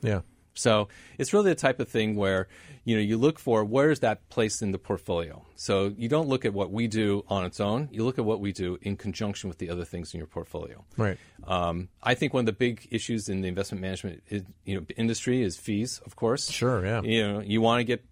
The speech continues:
Speaker 2: you, if you pay a lot of money for something, you wanna
Speaker 1: You
Speaker 2: get
Speaker 1: want
Speaker 2: something back,
Speaker 1: Yeah,
Speaker 2: right?
Speaker 1: yeah.
Speaker 2: And so to me, that's the other aspect is saying, "Okay, are we getting value for money?" Obviously, that's the trend of indexing. I used to work for Barclays Global Investors before it was sold to BlackRock.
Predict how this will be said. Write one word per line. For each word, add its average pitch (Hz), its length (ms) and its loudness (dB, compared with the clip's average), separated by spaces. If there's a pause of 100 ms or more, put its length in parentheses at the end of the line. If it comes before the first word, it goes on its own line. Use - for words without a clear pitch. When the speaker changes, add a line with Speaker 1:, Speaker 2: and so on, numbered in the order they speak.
(120)
Speaker 2:
you, 107 260 -2
if - 140 -8
you 123 60 -2
pay 123 240 2
a 131 60 4
lot 131 220 4
of 120 80 -2
money 170 200 0
for - 120 -6
something, 107 340 -4
you 107 120 2
wanna 107 100 4
Speaker 1:
You 101 60 4
Speaker 2:
get 113 60 6
Speaker 1:
want - 100 2
Speaker 2:
something 101 260 0
back, 85 280 -4
Speaker 1:
Yeah, 117 180 4
Speaker 2:
right? 101 80 -6 (160)
Speaker 1:
yeah. 123 180 0 (260)
Speaker 2:
And 98 300 -2
so 101 600 2
to - 100 -6
me, 120 180 0
that's 110 240 0
the 104 160 -2
other 95 140 0
aspect 85 640 -6
is 87 300 -6
saying, 85 300 -6
"Okay, 98 300 -2
are 101 200 4
we 120 200 2
getting 101 300 0
value 87 360 -2
for - 160 -8
money?" 85 320 -4 (240)
Obviously, 92 380 -2
that's 95 160 -2
the 92 100 -8
trend 92 260 -2
of 87 80 -4
indexing. 110 540 0 (480)
I 90 40 -2
used 92 160 -4
to 95 60 -8
work 90 180 -2
for 92 100 -4
Barclays 90 420 0
Global 90 240 -2
Investors 87 460 -4
before - 300 -6
it 87 40 -6
was 85 100 -6
sold 90 180 -4
to - 80 -10
BlackRock. 90 520 0